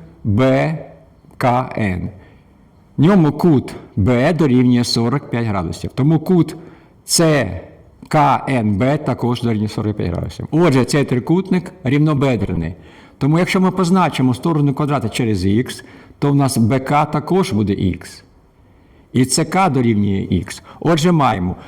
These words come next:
Б Ц дорівнює Б К плюс К Ц дорівнює х плюс х дорівнює два х. Таким чином, два х дорівнює b, х дорівнює одна друга b.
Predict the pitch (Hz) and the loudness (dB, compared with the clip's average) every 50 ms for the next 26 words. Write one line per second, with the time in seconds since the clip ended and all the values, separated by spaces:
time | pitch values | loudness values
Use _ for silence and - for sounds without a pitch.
0 | - - - - - 98 139 156 - - - 175 160 139 123 131 127 127 120 107 | -20 -20 -10 -2 0 2 2 2 2 2 0 0 2 2 2 2 4 4 4 4
1 | 104 101 104 104 101 101 117 139 135 131 - 156 139 123 - - 110 107 - - | 4 2 2 0 0 0 -2 -2 -2 -2 0 2 2 2 0 0 -2 -2 -2 -4
2 | - 98 90 - - - 110 110 123 135 135 131 - - - - 117 113 113 110 | -6 -6 -4 -2 -2 -2 0 0 -2 -2 -4 -6 -10 -6 -2 0 2 2 2 2
3 | 104 104 104 107 104 - 151 147 127 - - - - 95 95 - - 135 156 139 | 4 4 2 2 2 2 2 2 2 0 -4 -4 -2 -2 -2 0 0 -2 0 0
4 | 117 117 117 120 117 113 107 104 107 113 - - 92 - - - - - - - | 0 0 2 2 2 0 0 -2 -4 -4 -2 -2 -2 -2 -4 -8 -18 -20 -20 -20
5 | - - - - - _ - - - - 139 123 - 165 156 - 170 143 123 117 | -20 -20 -20 -20 -20 _ -20 -20 -8 -6 -4 0 2 0 2 2 2 4 4 4
6 | 113 135 160 170 - 175 170 147 120 110 127 127 120 120 107 104 101 98 95 90 | 4 2 2 2 2 2 2 2 2 0 2 4 4 4 4 4 2 2 0 -2
7 | 80 90 123 131 147 175 208 190 - - - - - - - - _ - 151 165 | -2 -2 0 0 0 -2 -2 -6 -10 -16 -20 -20 -20 -20 -20 -18 _ 2 2 2
8 | 156 139 165 151 151 151 147 143 - - 117 107 113 123 120 110 92 - 101 113 | 4 4 2 2 2 2 0 0 0 -2 -2 2 2 2 2 2 0 0 2 2
9 | 123 120 110 113 113 104 85 90 95 87 87 | 2 2 0 -2 -4 -4 -4 -4 -4 -4 -6